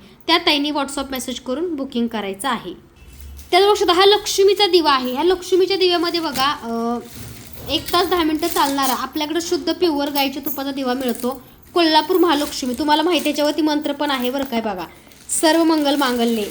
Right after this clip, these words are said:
ह्याच्यावरती मंत्र आहे. बरोबर एक तास चालणारा पन्नास वातींचा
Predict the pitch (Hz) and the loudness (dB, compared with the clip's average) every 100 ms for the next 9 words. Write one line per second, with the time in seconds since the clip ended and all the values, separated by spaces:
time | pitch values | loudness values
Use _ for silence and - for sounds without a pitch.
0 | - - 233 294 285 320 294 294 302 269 | -10 -10 -2 0 2 2 2 2 0 0
1 | 277 277 277 277 320 302 285 - 294 294 | 0 -2 -2 0 0 0 -4 -2 -2 0
2 | 349 269 254 240 254 - - - - - | 0 0 0 0 0 -4 -16 -18 -10 0
3 | 349 311 311 392 381 294 - 285 269 269 | 2 4 2 0 0 -2 -2 -4 -2 -2